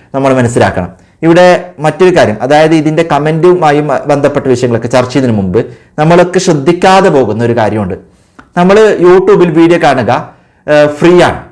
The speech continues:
അതായത് നമുക്ക് ഇന്ന് നെറ്റ് റീചാർജ് ചെയ്താൽ മാത്രം മതി, നെറ്റ് ഉണ്ടായാൽ മാത്രം മതി.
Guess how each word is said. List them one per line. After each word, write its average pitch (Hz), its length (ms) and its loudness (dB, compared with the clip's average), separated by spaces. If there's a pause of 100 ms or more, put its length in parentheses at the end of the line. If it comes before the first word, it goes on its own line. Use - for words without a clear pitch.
(140)
അതായത് 156 540 0
നമുക്ക് 156 320 -4
ഇന്ന് 160 260 0
നെറ്റ് 165 280 0
റീചാർജ് 151 320 0
ചെയ്താൽ 123 240 0
മാത്രം 117 300 -2
മതി, 107 140 -4
നെറ്റ് 131 240 -4
ഉണ്ടായാൽ 135 260 2
മാത്രം 120 300 -4
മതി. 101 160 -4